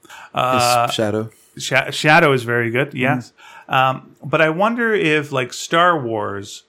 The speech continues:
Speaker 2: was, I don't wanna say a phone it in project, but, like, a not give it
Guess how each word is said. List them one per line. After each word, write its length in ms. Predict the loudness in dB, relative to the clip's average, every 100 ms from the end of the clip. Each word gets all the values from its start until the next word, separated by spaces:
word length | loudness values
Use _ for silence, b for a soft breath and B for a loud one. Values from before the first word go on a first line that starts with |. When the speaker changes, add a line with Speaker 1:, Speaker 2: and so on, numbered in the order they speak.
| _ _ _
Speaker 2:
was, 540 | -4 -2 -2 -6 -16 -20 _ _ -8
I 80 | -2
don't 100 | -2
wanna 120 | -2
say 180 | 0 0
a 60 |
phone 320 | 0 -2 -2 -2
it 100 | -4
in 180 | -6
project, 540 | -2 -2 -2 -4 -10 -8
but, 120 | -4
like, 220 | -2 -2 0
a 240 | -2 -4 B B 0
not 280 | 2 2
give 140 | 0 -2
it 200 | -4